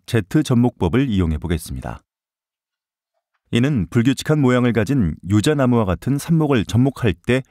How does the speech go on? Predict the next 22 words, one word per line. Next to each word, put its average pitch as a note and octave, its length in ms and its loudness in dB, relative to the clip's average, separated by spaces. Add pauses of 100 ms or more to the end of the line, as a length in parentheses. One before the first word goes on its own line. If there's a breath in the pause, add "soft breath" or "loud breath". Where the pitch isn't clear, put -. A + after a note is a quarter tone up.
(120)
매우 F#2 240 2
효과적입니다. D#2 800 -4 (1800)
작업할 A2 400 0
시 - 180 -2
많은 G#2+ 320 2
주의가 G#2 340 2
요구되며 F2+ 600 -2 (320)
특히 C#3 320 0
본인 A#2+ 320 0
쪽으로 B2+ 260 -2
칼을 E3+ 280 -2
돌려 C3+ 260 2
사용하실 C3+ 500 -2
때 A2+ 220 -4 (240)
조심하시길 - 540 -2
바랍니다. B1+ 500 -8 (640)
잘 A2 220 0
되는 A2+ 200 2
칼로 G2+ 500 0
엄지손가락으로 A2 800 0
잘 A2+ 340 -2
고정하면 G2 540 0